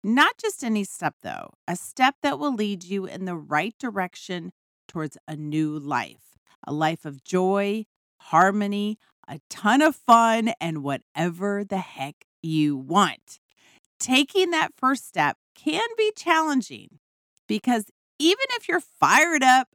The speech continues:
overflowing with courage, and ready to conquer your life, you may not know which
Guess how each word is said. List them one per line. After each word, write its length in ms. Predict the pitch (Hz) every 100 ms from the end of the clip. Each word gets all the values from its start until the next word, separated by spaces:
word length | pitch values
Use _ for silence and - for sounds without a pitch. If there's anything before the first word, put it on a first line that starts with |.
| _ _ _
overflowing 800 | 196 240 294 330 - 277 285 285
with 200 | 285 269
courage, 520 | - 254 233 233 233 -
and 220 | 170 170
ready 360 | 175 180 196 247
to 80 | 269
conquer 400 | - 233 214 247
your 240 | 226 240
life, 360 | 214 147 147 156 _ _ _
you 220 | 180 233 294
may 320 | 277 320 359
not 420 | 302 285 320 -
know 720 | - 247 311 339 226 196 208 233 _ _ -
which 500 | 160 190 277 -